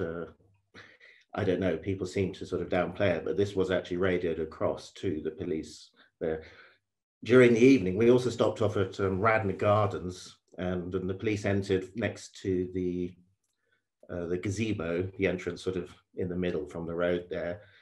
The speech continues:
There were two large groups of youths there, all with bicycles. As soon as the police entered, they scarpered, for better word, um, before they could be approached. Again, two separate large groups, they all disappeared out the, um,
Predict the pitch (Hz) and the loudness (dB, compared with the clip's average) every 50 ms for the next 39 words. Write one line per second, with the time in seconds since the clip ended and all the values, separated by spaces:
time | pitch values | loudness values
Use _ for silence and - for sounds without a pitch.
0 | _ _ - 92 92 95 95 - - 139 120 110 117 117 123 123 113 107 - - | _ _ -2 0 0 0 0 2 4 6 6 6 8 8 8 8 8 6 2 0
1 | - 98 98 90 - - - 87 85 92 92 95 90 87 - - - 87 87 90 | 0 2 2 2 2 0 -6 -6 -4 0 2 2 2 0 -4 -6 -4 -2 0 2
2 | 107 104 98 95 92 - 92 95 95 90 - 92 90 80 80 80 82 - - 90 | 2 2 2 2 0 2 0 0 0 -2 -4 -6 -6 -6 -6 -6 -8 -8 -8 -8
3 | 85 76 - - 92 90 87 - - 98 92 90 90 - - - 80 90 87 87 | -6 -8 -8 -4 -4 -4 -4 -4 -2 -4 -2 -2 -4 -6 -8 -8 -6 -4 -4 -4
4 | 85 85 82 - _ _ _ - - _ _ _ _ _ - - - 107 95 90 | -4 -6 -8 -12 _ _ _ -20 -20 _ _ _ _ _ -18 -12 -4 0 0 0
5 | - - - 82 - - - 87 82 80 80 - - - 87 - - 87 80 87 | 0 0 -6 -6 -6 -4 -4 -4 -4 -4 -4 -8 -12 -12 -12 -10 -8 -8 -6 -4
6 | 85 82 87 85 92 98 - - - _ _ _ _ _ _ _ _ _ - 87 | -2 -2 0 -2 -2 -4 -6 -12 -20 _ _ _ _ _ _ _ _ _ -10 -8
7 | 85 85 85 85 82 82 82 80 82 - 101 92 85 82 87 85 80 - - - | -6 -4 -4 -4 -4 -4 -6 -6 -6 -2 0 0 2 2 0 -2 -4 -4 -8 -8
8 | 78 80 80 80 - - - 107 92 - - - - 90 90 95 87 - - - | -6 -4 -4 -4 -6 -6 -2 -2 -2 -2 -2 -6 -8 -4 -2 -2 -2 -2 -4 -8
9 | 90 - - 101 95 87 85 92 - - 92 95 90 90 87 - - 82 80 80 | -8 -6 -2 -2 -2 0 0 -4 -2 -2 0 0 0 0 -2 -2 -4 -2 -2 -4
10 | - - - 90 85 80 82 - 95 - - 78 78 87 87 82 90 85 85 80 | -4 -6 -4 -2 -2 -2 -4 -6 -10 -8 -8 -8 -6 -4 -6 -4 -2 -2 -4 -4
11 | 78 - 87 85 80 80 80 78 78 78 | -6 -6 -8 -6 -4 -4 -4 -4 -6 -8